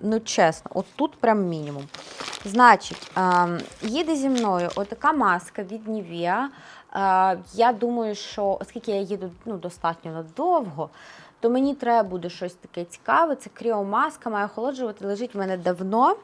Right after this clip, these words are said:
Дуже хочу її затестувати. Далі їде дві пари патчів. Одні від, е, Joko Blend, другі від Instagood.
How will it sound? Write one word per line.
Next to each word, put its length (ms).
Дуже 240
хочу 280
її 60
затестувати. 760
Далі 400
їде 280
дві 160
пари 420
патчів. 440
Одні 400
від, 160
е, 340
Joko 360
Blend, 300
другі 440
від 120
Instagood. 600